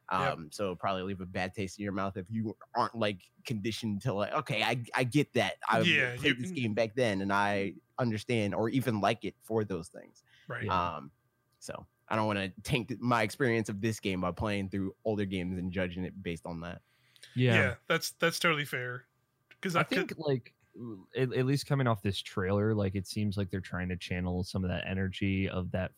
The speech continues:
Speaker 3: very first game, like, No More Heroes one,
Speaker 1: Yeah.
Speaker 3: specifically, 'cause that's the only one I've played, and, and that I played it in the time, and I was like, "I don't like these."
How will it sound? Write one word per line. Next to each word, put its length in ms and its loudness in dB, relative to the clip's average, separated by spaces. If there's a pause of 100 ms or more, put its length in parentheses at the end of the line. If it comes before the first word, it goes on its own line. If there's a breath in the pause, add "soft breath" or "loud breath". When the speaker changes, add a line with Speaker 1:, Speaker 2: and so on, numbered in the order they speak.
Speaker 3:
very 280 2
first 400 -6
game, 280 2
like, 220 -2
No 100 -4
More 120 -2
Heroes 280 -4
one, 520 -2
Speaker 1:
Yeah. 160 -10 (120)
Speaker 3:
specifically, 800 0
'cause 340 0 (200 soft breath)
that's 140 2
the 60 4
only 160 4
one 160 0
I've 280 -2
played, 360 -2
and, 380 -4
and 280 -6 (320)
that 200 0
I 80 2
played 240 4
it 220 2
in 320 4
the 80 2
time, 400 -4
and 180 -4
I 140 -2
was 200 -8
like, 260 -6
"I 100 2
don't 120 -2
like 200 -6
these." 400 -4